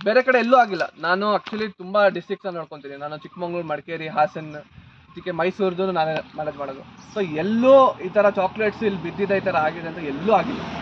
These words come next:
ಇದು ಏನಕ್ಕೆ ಆಗ್ತದೆ ಅಂತ ನಾವು ಇದ್ ಮಾಡ್ತಾ ಇದೀವಿ. Just ಏನಂತ ಹೇಳಿದ್ರೆ, ಆ, ಇದ್ ಮಾಡ್ತಾ ಇದೀವಿ, ಏನೋ ನಾನು ಇದೇ ಊರವನು, maybe ಇದೇ ನನ್-, ನನ್ಗೋಸ್ಕರ ಏನಾದ್ರು ಮಾಡಿರ್ಬೋದು, ಇಲ್ಲ ಏನೋ ಒಂದು ಆಗಿದೆ, ಯಾರೋ ಷಡ್ಯಂತ್ರ ನಡ್ಸಿ-, ನಡ್ದಿದ್ದಾರೆ.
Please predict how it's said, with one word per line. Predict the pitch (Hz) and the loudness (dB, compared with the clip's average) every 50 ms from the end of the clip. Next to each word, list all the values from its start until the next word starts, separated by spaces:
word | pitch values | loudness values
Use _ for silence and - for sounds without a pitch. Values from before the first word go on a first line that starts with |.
| - - - - - - | -10 -10 -10 -10 -10 -8
ಇದು | - 160 165 | -8 -4 0
ಏನಕ್ಕೆ | 175 196 208 220 208 - 226 | 2 2 2 2 0 0 2
ಆಗ್ತದೆ | 220 220 214 208 190 185 - 202 202 190 190 | 6 6 8 8 6 4 2 0 0 0 2
ಅಂತ | 185 196 | 4 6
ನಾವು | 190 190 180 156 151 180 175 180 175 160 | 6 6 6 4 2 2 2 2 2 0
ಇದ್ | 156 - | 0 0
ಮಾಡ್ತಾ | 180 202 196 190 - 175 | 2 2 2 2 2 -4
ಇದೀವಿ. | 160 160 - 180 208 - - - - - - - - - - - | -4 -4 -4 -4 -4 -2 -2 -2 -2 -2 0 0 0 0 0 2
Just | 202 214 208 - 214 226 | 2 2 4 4 4 4
ಏನಂತ | 247 247 233 226 | 4 4 4 2
ಹೇಳಿದ್ರೆ, | 214 208 196 208 233 240 - | 2 2 2 2 2 0 2
ಆ, | - 180 185 185 180 180 175 170 165 156 147 143 - - - - - - - - - - - - - - | 2 4 6 6 6 6 6 4 4 4 2 0 -2 -6 -10 -14 -16 -14 -14 -14 -14 -14 -12 -12 -10 -10
ಇದ್ | 165 175 | -4 2
ಮಾಡ್ತಾ | 220 226 226 202 214 | 2 2 4 2 0
ಇದೀವಿ, | 190 170 165 | -2 -2 -2
ಏನೋ | 190 208 233 226 202 170 147 - - - - - - - - - - - - - - | -4 -2 -2 0 0 -2 -2 -4 -10 -16 -20 -20 -20 -20 -20 -20 -18 -18 -18 -8 -2
ನಾನು | 175 175 190 190 | -2 0 0 0
ಇದೇ | 180 180 240 | 2 4 4
ಊರವನು, | 247 240 233 226 208 196 190 202 196 - - - - - 160 | 6 6 6 6 4 4 2 0 -4 -6 -14 -20 -20 -14 -8
maybe | 170 185 185 214 | -8 -6 -4 -2
ಇದೇ | 208 190 170 196 214 226 226 226 220 220 | -2 -2 0 0 2 2 2 2 2 2
ನನ್-, | 214 208 208 202 196 | 2 0 -2 -2 -2
ನನ್ಗೋಸ್ಕರ | 175 165 180 196 196 214 214 208 - 214 196 | -4 -4 -4 -4 -4 -4 -4 -2 0 2 4
ಏನಾದ್ರು | 196 196 190 185 190 190 | 4 4 2 2 -2 -2
ಮಾಡಿರ್ಬೋದು, | 180 170 165 170 180 180 175 185 196 | -2 -2 -2 -2 -2 -2 -2 -2 -2
ಇಲ್ಲ | 196 190 | -2 -2
ಏನೋ | 175 165 180 208 233 233 | -2 -2 -2 0 2 2
ಒಂದು | 240 226 214 196 185 | 2 2 2 2 2
ಆಗಿದೆ, | 151 160 175 190 190 175 170 175 - 175 | 2 2 2 0 0 -4 -6 -6 -8 -6
ಯಾರೋ | 170 180 190 208 | 0 2 4 4
ಷಡ್ಯಂತ್ರ | 202 196 180 180 185 185 180 196 | 2 2 -2 -4 -4 -4 -4 -6
ನಡ್ಸಿ-, | 185 170 151 143 - 165 165 - - 143 143 | -6 -6 -8 -12 -12 -14 -16 -16 -16 -14 -14
ನಡ್ದಿದ್ದಾರೆ. | 147 143 - 180 175 156 147 | -14 -14 -10 -8 -6 -6 -6